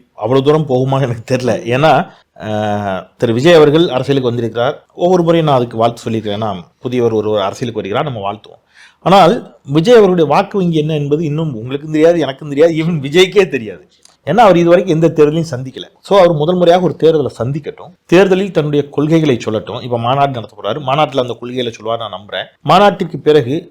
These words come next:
ஆட்சிக்கு வந்தால் என்னெல்லாம் செய்ய போறோம்னு அவர் ஒரு வாக்குறுதி கொடுப்பாரு, தன்னுடைய கொள்கைகளை சொல்லுவார். திமுக தன்னுடைய கொள்கைகளை சொல்லும், வாக்குறுதியை சொல்லும். ஏற்கனவே இந்த மண்ணில் பல ஆண்டுகள் ஆட்சி செய்த அதிமுக ஒரு பக்கம் இருக்குது,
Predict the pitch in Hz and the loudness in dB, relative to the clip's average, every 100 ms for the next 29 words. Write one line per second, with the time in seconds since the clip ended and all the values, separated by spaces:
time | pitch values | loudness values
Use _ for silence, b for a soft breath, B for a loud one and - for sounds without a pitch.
0 | _ 117 143 196 - 185 151 185 156 160 | _ 0 2 2 -4 -4 -2 0 0 0
1 | 165 175 170 143 135 135 135 220 160 180 | 0 -2 0 -2 -2 -6 -2 -2 0 2
2 | 185 147 135 - 117 113 104 85 95 135 | 2 2 0 -2 -14 -16 -10 -10 -10 -16
3 | - _ 160 170 165 151 165 160 151 113 | -20 _ -2 2 2 4 4 4 2 -2
4 | 95 104 - _ 196 202 180 156 139 131 | -6 -6 -8 _ 0 2 0 0 -2 -4
5 | 117 117 120 110 101 104 131 127 143 127 | -4 -6 -4 -6 -8 -10 -4 -4 -2 -8
6 | 92 98 139 - _ 160 202 196 202 185 | -8 -14 -16 -18 _ 2 2 0 0 0
7 | 170 151 156 165 156 131 120 110 _ 151 | 0 0 0 0 0 0 -4 -8 _ 2
8 | 156 151 151 139 135 139 139 127 156 170 | 4 2 2 0 0 -4 -2 2 0 -2
9 | 147 135 113 110 117 110 92 104 | -6 -2 -4 -6 -16 -18 -16 -10